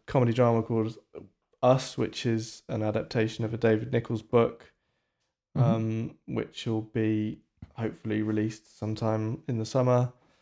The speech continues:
Speaker 1: And, um, other than that, just gearing up for some new projects, and hopefully Sex Ed will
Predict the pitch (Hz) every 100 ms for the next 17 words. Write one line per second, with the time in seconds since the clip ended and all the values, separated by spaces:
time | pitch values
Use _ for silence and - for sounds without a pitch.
0 | _ _ _ _ _ - 120 117 120 120
1 | 120 117 117 117 - _ _ _ _ _
2 | _ 123 120 117 117 117 - 127 113 113
3 | 120 110 - - _ _ _ _ _ -
4 | 120 113 - - 120 113 110 107 - -
5 | 107 107 - _ _ _ _ _ - 117
6 | 113 117 113 113 117 107 110 - - 113
7 | 107 123 - 117 113 117 _ _ - 131
8 | - - 123 120 120 -